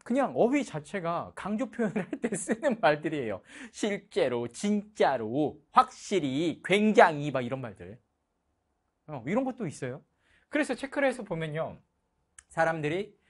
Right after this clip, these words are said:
동시에 두 가지 이상의 어떤 것들을 동시에, 어,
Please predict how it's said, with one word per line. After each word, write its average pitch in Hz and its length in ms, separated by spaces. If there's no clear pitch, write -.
동시에 165 680
두 180 320
가지 175 600
이상의 180 480
어떤 135 360
것들을 147 640
동시에, 196 840
어, 95 280